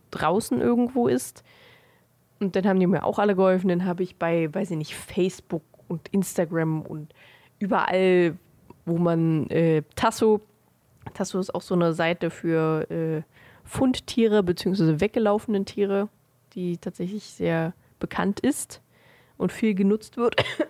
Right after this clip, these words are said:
<coughs> Da habe ich auch eine Anzeige geschaltet. Oh, ich habe so viel getan. Ich habe an diesem Tag auch noch, glaub ich, zwanzig Flyer ausgedruckt und in Belitz verhangen. Äh, und weil ich,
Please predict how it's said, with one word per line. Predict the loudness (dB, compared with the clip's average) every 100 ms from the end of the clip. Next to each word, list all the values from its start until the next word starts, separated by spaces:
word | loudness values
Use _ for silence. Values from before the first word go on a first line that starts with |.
| -4 -2
<coughs> | -2 -2 -10 _ _ _ -20 -2
Da | 0
habe | 2
ich | 0
auch | -2 0
eine | -2 0
Anzeige | -2 0 0 2
geschaltet. | 0 -2 0 0 -2 -4 -18 -20 -20 -20 -20 -20 _ _ -2
Oh, | 0 2 0
ich | 0 -2
habe | -2
so | -2
viel | 0 2 2
getan. | 0 0 2 2 2
Ich | 0 0
habe | 0 2
an | 0
diesem | 0 0 0
Tag | 0 -2 0
auch | -4 -2
noch, | -2
glaub | 0 -2
ich, | -2 -8 -20 -20 -14
zwanzig | -10 -4 -2 -2 -4 -2 -2 -2 -10
Flyer | -2 0 4 4 4
ausgedruckt | 2 0 -2 -4 0 0 -2 -10 -4
und | 0 0 2
in | 0
Belitz | 2 2 2 0
verhangen. | -4 -4 0 0 2 0 -4 _ _ _ _ _ _ _ _ _ _ _ _ _ _ _ _
Äh, | 0 4 4 2
und | 0 -6 -6 _ _ -12 -12 -2
weil | -2
ich, | -2 -8